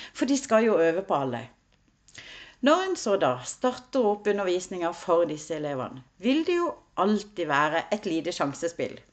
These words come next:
Om enn ikke så stort, for all del, fordi en ofte velger enklere temaer. Jeg, <laughs> jeg begynte med studieteknikk før, før jeg hadde taget på de. Mens det å finne akkurat rett faglig innsatsnivå, så krever det jo avdekking av enkeltelevene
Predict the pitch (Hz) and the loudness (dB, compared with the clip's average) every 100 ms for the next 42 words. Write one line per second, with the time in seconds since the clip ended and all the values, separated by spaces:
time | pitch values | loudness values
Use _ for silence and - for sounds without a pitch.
0 | _ _ 175 233 320 302 285 - 311 302 | _ _ 2 4 4 4 2 0 -2 0
1 | 311 392 - - - 233 269 262 285 349 | 0 0 -4 -10 2 2 4 4 2 0
2 | - - - - 285 262 247 220 - 254 | -10 -10 -12 -4 0 4 4 2 2 0
3 | 214 208 208 220 - 214 214 - 233 233 | 2 4 4 4 4 4 2 0 0 2
4 | 254 269 185 135 - _ - 247 277 262 | 4 4 2 -2 -8 _ 2 4 6 4
5 | - - - 277 240 240 220 233 254 262 | 0 2 8 8 6 2 0 -4 -4 -4
6 | 247 269 240 233 214 170 - - - - | 0 0 0 -2 -4 -8 -10 -20 -20 -4
7 | - 320 - - 285 - 202 208 190 196 | 6 8 8 0 -2 0 4 6 4 2
8 | 196 190 175 - 175 160 - - - - | 2 0 0 -6 -6 -8 -10 -14 -12 -14
9 | - - - 233 233 262 262 269 254 - | -14 -18 -6 -4 4 4 4 0 0 -6
10 | 262 - _ - 349 247 269 - 185 233 | -12 -12 _ -8 -4 -2 -2 -4 -2 -2
11 | - - - 196 196 214 233 - 196 202 | -4 -10 0 2 4 4 4 4 -2 -2
12 | 220 214 247 254 349 466 - _ - - | -2 -2 0 2 0 -2 -10 _ -14 -12
13 | 392 - 226 214 247 254 254 220 196 202 | -8 0 0 2 4 4 4 2 0 0
14 | 202 - 180 170 170 156 185 180 220 226 | -2 -4 -10 -6 -4 -4 -6 -12 -8 -4
15 | 233 240 381 | 0 2 0